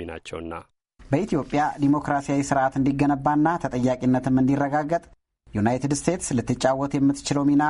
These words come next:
Speaker 2: ከፍተኛ መሆኑ በተለያዩ ወገኖች ሲገለጽ ቆይቷል።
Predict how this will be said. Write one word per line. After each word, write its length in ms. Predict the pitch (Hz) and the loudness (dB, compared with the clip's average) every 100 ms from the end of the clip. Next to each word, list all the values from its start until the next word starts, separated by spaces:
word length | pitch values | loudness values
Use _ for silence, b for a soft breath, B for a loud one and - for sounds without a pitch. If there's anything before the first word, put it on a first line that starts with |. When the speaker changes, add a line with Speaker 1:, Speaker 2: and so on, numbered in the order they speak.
| 147 | -2
Speaker 2:
ከፍተኛ 440 | 143 147 147 139 147 | -4 -2 2 2 4
መሆኑ 260 | 151 156 170 175 B B B | 2 2 0 -2 B B B
በተለያዩ 460 | 170 170 156 147 143 | -2 0 0 2 4
ወገኖች 360 | 143 131 131 131 | 2 2 -2 -2
ሲገለጽ 460 | - 127 135 139 135 | -2 0 0 0 0
ቆይቷል። 440 | 143 151 156 123 | 0 0 0 -2